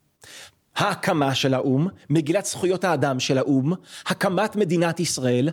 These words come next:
הדרמה המודרנית היא תוצאה של שואה, ואם לא הייתה שואה, זאת אומרת שכל הדרמה המודרנית הממשית מבוססת על אשליה לא ממשית.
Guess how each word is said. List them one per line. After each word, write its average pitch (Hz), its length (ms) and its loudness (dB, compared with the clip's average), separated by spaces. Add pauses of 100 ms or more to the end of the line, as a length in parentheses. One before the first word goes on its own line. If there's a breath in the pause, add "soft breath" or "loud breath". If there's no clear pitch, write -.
(320 loud breath)
הדרמה 165 720 0
המודרנית 139 680 0 (240 loud breath)
היא 165 80 0
תוצאה 170 300 -2
של 175 100 -4
שואה, 165 360 0 (880 soft breath)
ואם 143 300 0
לא 135 60 2
הייתה 131 200 -2
שואה, - 340 -4 (520 loud breath)
זאת - 80 -8
אומרת 139 100 -2
שכל 147 420 -4
הדרמה 131 520 -2
המודרנית 120 680 -2
הממשית 113 680 -4 (300 loud breath)
מבוססת 120 520 -2
על 120 80 -4
אשליה 110 480 -2 (540)
לא 104 280 0
ממשית. - 580 -6